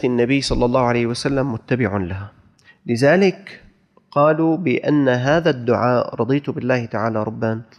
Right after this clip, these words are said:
وبالإسلام ديناً وبمحمد صلى الله عليه وسلم نبياً"،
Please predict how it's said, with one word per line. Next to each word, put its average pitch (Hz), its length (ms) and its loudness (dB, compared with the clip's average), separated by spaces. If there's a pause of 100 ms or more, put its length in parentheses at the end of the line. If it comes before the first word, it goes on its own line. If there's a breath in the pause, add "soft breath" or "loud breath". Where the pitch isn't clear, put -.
(220 soft breath)
وبالإسلام 110 600 -2
ديناً 110 420 0
وبمحمد 101 680 -2
صلى 117 260 -8
الله 110 140 -2
عليه 104 200 -4
وسلم 113 420 -6
نبياً"، 123 320 -4